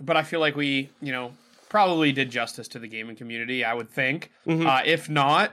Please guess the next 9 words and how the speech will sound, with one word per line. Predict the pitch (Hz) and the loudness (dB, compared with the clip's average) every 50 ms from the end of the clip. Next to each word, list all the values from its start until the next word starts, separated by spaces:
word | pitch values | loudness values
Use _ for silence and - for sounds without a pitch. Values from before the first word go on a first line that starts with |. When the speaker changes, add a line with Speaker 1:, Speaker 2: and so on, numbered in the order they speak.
| - _ - | -6 _ -2
Speaker 1:
um, | 143 147 139 135 131 131 131 139 147 - | 0 2 2 2 2 0 -2 -6 -8 -6
you | 160 156 | -2 0
know, | 151 - - - | 2 4 4 4
it | 151 | 4
is | 165 165 156 | 4 2 2
what | 160 170 | 2 0
it | 165 160 | 2 2
is. | 165 170 170 180 185 180 - - - - | 4 2 2 2 -2 -4 -8 -10 -6 -2
Uh, | 143 139 139 139 139 139 | -2 0 2 2 2 0